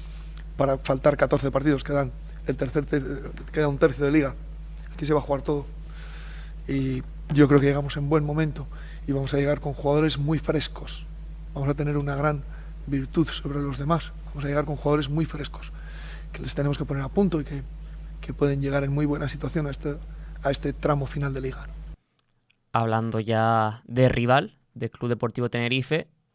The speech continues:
Speaker 2: un equipo, el equipo chicharrero, que desde la llegada de Rubén Baraja, un buen conocido aquí en tierras ilicitanas, ha hecho una mejoría y también tiene grandes jugadores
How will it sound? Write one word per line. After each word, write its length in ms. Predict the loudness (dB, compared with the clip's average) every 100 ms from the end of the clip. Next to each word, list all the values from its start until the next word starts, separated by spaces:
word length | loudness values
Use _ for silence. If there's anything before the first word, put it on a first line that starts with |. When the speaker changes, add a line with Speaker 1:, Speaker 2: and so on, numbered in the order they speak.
| _ _ _ -8
Speaker 2:
un 180 | -4 -4
equipo, 420 | -2 -4 -6 -8
el 120 | -6
equipo 520 | -4 -4 -2 -2 -2 -2
chicharrero, 640 | -4 0 0 0 -2 -4
que 140 | -4 -2
desde 260 | -2 0
la 100 | 0
llegada 300 | 2 2 4 2
de 80 |
Rubén 240 | 0 0 4
Baraja, 380 | 6 4 0 -8 _ _
un 320 | -6 -4 0
buen 160 | 0 2
conocido 480 | 0 0 -2 -4 -8 _
aquí 420 | -10 -8 -4 -2
en 120 | -2 -2
tierras 240 | -4 -4
ilicitanas, 600 | -4 -6 -2 -2 -2 -6 _ _ _ _ 4
ha 480 | 8 10 12 10 8
hecho 180 | 6 2
una 120 | 0
mejoría 500 | 2 2 2 2 0 _ -4
y 120 | 2
también 460 | 4 6 4 4 -6 _ _ _
tiene 220 | -2 2
grandes 260 | 4 4 2
jugadores 640 | 4 6 6 6 2 0